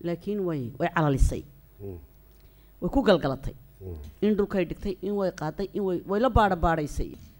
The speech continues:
Speaker 2: <laughs>
Speaker 1: Way. Insha Allah. Way dadaali, insha Allah.
Speaker 2: Eh, Amo.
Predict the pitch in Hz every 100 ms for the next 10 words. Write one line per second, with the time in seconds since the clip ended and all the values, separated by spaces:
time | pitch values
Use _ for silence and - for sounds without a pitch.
0 | - - - - - - - - - -
1 | - 165 151 135 135 113 - - - -
2 | - - - - - _ - - - -
3 | - - 180 135 127 - - - - -
4 | 139 139 151 160 151 113 - - - -
5 | - - - - - - - - - -
6 | - - - - - - - - - -
7 | - - - - - - - 117 113 117
8 | 110 - - - - - - - - -
9 | 131 160 139 92